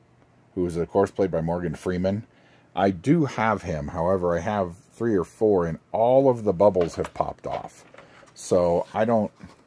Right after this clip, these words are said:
even have one on card. I have to figure it out and go.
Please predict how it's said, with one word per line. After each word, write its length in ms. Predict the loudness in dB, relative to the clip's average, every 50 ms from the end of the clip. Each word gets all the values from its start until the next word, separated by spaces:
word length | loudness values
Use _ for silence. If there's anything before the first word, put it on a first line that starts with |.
| _ -20 -14 -8
even 260 | -6 -6 -6 -6 -8
have 440 | -6 -6 -4 -2 -2 -2 -4 -6 -8 -14 -20 -20 _ _ _ _ _ _ _ -20 -20 _ _ -10
one 320 | -4 -2 0 0 0 0
on 280 | -2 -2 -2 -4 -4 -4
card. 320 | 0 2 2 2 2 2
I 80 | 0 -2
have 140 | -2 -4
to 140 | -6 -8 -8 -8 _ _
figure 220 | _ -10 -6 -4 -2
it 60 | -2
out 160 | -2 -2 -2
and 100 | -6 -6
go. 240 | -4 -4 -4 -4 -6